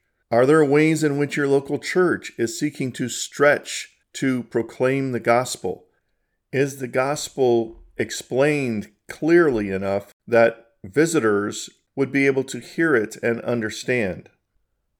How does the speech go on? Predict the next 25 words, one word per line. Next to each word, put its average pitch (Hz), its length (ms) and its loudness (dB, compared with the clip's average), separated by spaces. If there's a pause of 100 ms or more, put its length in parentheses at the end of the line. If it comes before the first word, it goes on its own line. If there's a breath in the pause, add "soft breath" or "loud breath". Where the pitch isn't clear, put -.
(100)
Are 143 80 0
your 147 220 0
church 143 420 -6
members 131 480 -4
able 123 280 0
to 120 100 -8
give 131 400 4
sort 127 260 0
of 113 80 2
a 107 160 0
two-minute 123 840 0
gospel 117 400 0
presentation 123 960 -4
to 120 300 -4
a 107 60 0
friend 113 380 -2
who 127 200 -4
asks? 104 600 -2 (680)
It 113 140 2
is 160 240 4
the 170 120 0
central 170 460 0
message 151 460 0
of 147 160 2
missions, 120 560 -2